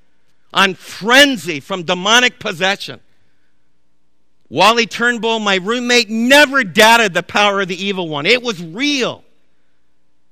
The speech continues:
It's just as real here. And the Apostle Paul's saying, if you belong to Jesus, then you've crucified. You have joined Christ on the cross, and the occult doesn't have a hold on you anymore.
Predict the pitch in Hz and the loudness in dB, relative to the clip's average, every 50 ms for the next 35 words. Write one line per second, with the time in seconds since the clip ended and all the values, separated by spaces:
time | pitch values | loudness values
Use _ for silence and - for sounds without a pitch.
0 | _ _ _ _ _ - - - 220 233 233 - 269 254 180 202 214 233 233 214 | _ _ _ _ _ -20 -8 -6 -4 -4 -4 -8 -12 -12 -12 -10 -6 -6 -4 -4
1 | 214 196 190 208 202 185 131 104 - - _ _ _ _ _ _ _ _ _ _ | -6 -8 -8 -10 -10 -12 -14 -16 -20 -20 _ _ _ _ _ _ _ _ _ _
2 | _ _ _ _ _ _ _ _ _ _ - - _ - 143 147 - - 240 247 | _ _ _ _ _ _ _ _ _ _ -20 -20 _ -10 -8 -8 -2 0 0 0
3 | - 240 202 - 220 226 220 214 - 226 202 180 175 156 135 139 196 262 320 285 | 0 -2 -8 -6 -4 -2 -2 -2 -4 -6 -6 -6 -6 -8 -8 -8 -6 -6 -6 -6
4 | 277 285 277 254 254 247 240 - 208 175 143 180 220 233 220 185 147 127 - - | -6 -4 -2 -2 -2 -2 -4 -8 -12 -10 -8 -8 -6 -6 -6 -6 -8 -12 -10 -8
5 | 185 190 190 185 202 202 160 - - - - - - - 196 226 262 277 - - | -8 -8 -6 -6 -8 -8 -10 -12 -18 -20 -18 -18 -14 -10 -8 -6 -6 -6 -6 -8
6 | 220 180 - - 160 151 139 131 113 95 - _ _ _ _ _ _ _ _ _ | -12 -14 -12 -10 -10 -8 -8 -10 -12 -16 -20 _ _ _ _ _ _ _ _ _
7 | _ _ _ _ _ _ - 160 240 254 240 226 220 202 170 123 - - 160 214 | _ _ _ _ _ _ -8 -4 -2 0 0 2 0 0 -2 -6 -12 -8 -6 -4
8 | 240 262 277 294 294 247 - - - 240 233 247 240 - - 240 226 214 214 190 | -2 -2 -2 -2 -2 -6 -10 -8 -2 0 0 0 0 -2 -6 -8 -8 -6 -6 -8
9 | - - - 208 214 208 190 156 139 - 190 185 190 196 185 180 - - - 247 | -8 -10 -8 -6 -4 -4 -6 -8 -8 -10 -10 -6 -6 -4 -6 -6 -8 -6 -2 -2
10 | 262 269 262 262 _ - - 254 269 262 453 381 262 226 254 262 247 247 226 240 | -2 -2 -4 -8 _ 0 2 4 4 4 2 -2 0 0 0 0 2 0 2 4
11 | 254 254 262 254 226 214 202 190 185 180 175 175 165 165 156 151 151 143 131 110 | 4 4 4 2 0 0 -2 -2 -2 -6 -6 -6 -6 -6 -6 -8 -8 -10 -10 -12
12 | - | -16